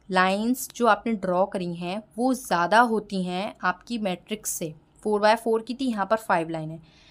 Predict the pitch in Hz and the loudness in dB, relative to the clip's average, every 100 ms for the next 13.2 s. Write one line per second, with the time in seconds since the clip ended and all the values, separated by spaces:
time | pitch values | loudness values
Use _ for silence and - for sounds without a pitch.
0 | - - 247 254 202 180 180 196 208 - | -16 -6 -2 0 -2 -4 2 2 2 -4
1 | - 214 - 285 - 208 - 247 254 220 | -6 -10 -6 -6 -6 -12 -2 0 2 0
2 | 202 190 185 220 254 _ 233 233 - 285 | -6 -6 -6 -6 -8 _ -4 -2 2 2
3 | - 220 - 196 202 226 262 214 180 180 | 2 -2 -2 -2 0 0 0 2 0 0
4 | 208 262 190 180 - 190 254 247 175 - | -4 -2 0 -2 -4 -6 -6 -4 -6 -6
5 | 185 175 185 214 - - - - - 196 | -10 -8 -4 -4 -4 -16 -20 -20 -6 2
6 | 190 240 254 202 190 190 202 214 226 285 | 4 4 4 4 4 4 0 -2 0 0
7 | 370 _ _ _ - 185 190 214 214 208 | -2 _ _ _ 0 0 2 -2 0 2
8 | 220 220 226 220 302 359 233 233 240 220 | 2 0 -4 -2 -4 -4 -6 -4 -2 0
9 | 208 226 220 190 190 262 220 160 180 - | 2 2 0 -6 -2 -2 -2 -6 -14 -14
10 | - 170 - 214 202 185 180 214 226 240 | -14 -16 -10 -8 -6 -4 0 0 0 -4
11 | - - 180 185 208 233 190 190 233 190 | -4 -4 -2 -2 0 -2 -2 -2 -2 -4
12 | 196 185 165 208 208 185 170 - 190 190 | -4 -6 -4 -4 -2 -2 -4 -6 -6 -2
13 | 208 | 0